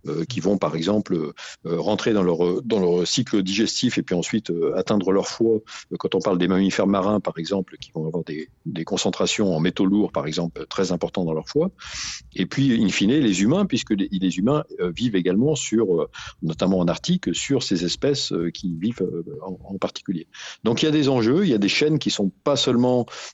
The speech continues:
euh, l'enjeu, je dirais, de la, la physique de la glace, mais effectivement les,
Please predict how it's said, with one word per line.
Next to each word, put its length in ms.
euh, 580
l'enjeu, 460
je 60
dirais, 240
de 100
la, 220
la 120
physique 300
de 100
la 140
glace, 340
mais 100
effectivement 440
les, 200